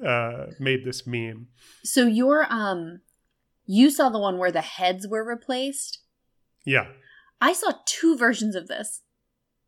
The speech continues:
Speaker 1: Okay.
Speaker 2: I saw one where the heads were replaced late last night. I saw another one where it just had, like, words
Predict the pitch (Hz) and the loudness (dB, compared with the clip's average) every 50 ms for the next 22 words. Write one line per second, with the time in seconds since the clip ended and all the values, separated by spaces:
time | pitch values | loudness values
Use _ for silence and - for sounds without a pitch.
0 | _ _ - 127 123 117 120 113 110 104 - - - - - - _ - 220 247 | _ _ -4 -2 -2 -2 -4 -6 -6 -8 -10 -16 -20 -20 -20 -14 _ 0 0 2
1 | 302 285 - 359 330 320 269 247 240 240 254 247 240 226 214 - - - 214 202 | 2 2 2 2 2 2 2 0 0 0 0 0 -2 -2 -2 -4 -2 -4 -4 -4
2 | 196 208 208 196 208 202 196 - - 214 202 208 202 - - 165 160 156 160 165 | -4 -6 -6 -6 -6 -8 -6 -6 -4 -4 -2 -4 -4 -8 -12 -16 -16 -10 -6 -2
3 | 180 202 240 - - 170 165 160 165 - - 175 165 156 147 - - _ - 202 | -2 -2 -2 -2 -4 -4 -4 -4 -4 -8 -12 -10 -10 -10 -10 -10 -12 _ -2 0
4 | 214 240 233 - 285 262 240 220 214 220 214 240 220 214 202 196 185 180 180 175 | 0 0 0 -2 -2 0 0 0 0 -2 -2 -2 -4 -4 -6 -6 -4 -4 -4 -4
5 | 170 175 190 185 - - 190 185 175 170 175 165 156 - 156 165 160 175 180 185 | -2 -2 -2 -2 -2 -4 -6 -4 -2 0 0 0 -2 -4 -8 -8 -4 -2 0 0
6 | 185 160 131 127 139 156 - - - - | 0 -2 -4 -6 -8 -12 -12 -14 -14 -14